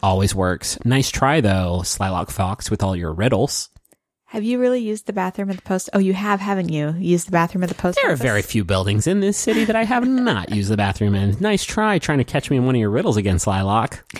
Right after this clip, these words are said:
Speaker 2: <laughs>
Speaker 1: Um, anything you can do at the post office, you can do right now from your desk at stamps dot com, except go to the bathroom unless you have the coolest desk ever.
Speaker 2: <laughs>
Speaker 1: You can buy and print official U S postage for any letter or package using your own computer and printer.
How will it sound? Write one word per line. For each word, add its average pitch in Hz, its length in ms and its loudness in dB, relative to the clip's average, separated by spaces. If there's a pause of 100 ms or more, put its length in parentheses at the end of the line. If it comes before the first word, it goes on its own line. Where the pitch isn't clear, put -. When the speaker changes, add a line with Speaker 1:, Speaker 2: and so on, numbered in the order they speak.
Speaker 2:
<laughs> 277 640 -6 (640)
Speaker 1:
Um, 101 760 2 (180)
anything 202 320 2
you 190 60 4
can 175 100 4
do 156 60 4
at 147 40 2
the 131 60 -2
post 131 240 2
office, 113 280 2
you 113 60 -2
can 107 80 -2
do 107 140 4
right 110 180 2
now 104 160 2
from 107 160 2
your 104 80 4
desk 98 300 0
at 107 80 0
stamps - 260 0
dot 101 140 0
com, 101 180 0
except - 380 0
go 110 80 4
to 107 60 4
the 101 60 2
bathroom 92 300 0
unless 98 220 0
you 104 80 0
have 95 400 -4
the 113 100 2
coolest 98 500 0
desk 85 400 -2
ever. 107 460 2
Speaker 2:
<laughs> 233 160 -8
Speaker 1:
You 208 80 -4 (100)
can 131 80 4
buy 123 140 2
and 120 100 4
print 120 180 2
official 123 320 2
U 120 120 4
S 113 120 0
postage 113 360 2
for - 160 -2
any 165 160 2
letter 147 220 4
or 131 40 2
package 117 460 0
using 107 220 4
your 104 140 2
own 117 200 2
computer 104 360 0
and 95 140 0
printer. 160 400 0